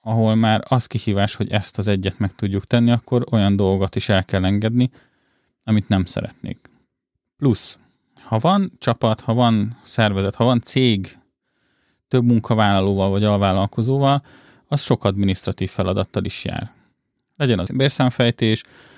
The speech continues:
vagy alvállalkozónál a havi elszámolás kérdése. Így a, a szimpla munka során akár,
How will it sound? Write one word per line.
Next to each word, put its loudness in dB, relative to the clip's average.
vagy 2
alvállalkozónál 0
a 0
havi -2
elszámolás 0
kérdése. -2
Így 2
a, 4
a -12
szimpla 0
munka 0
során -2
akár, -4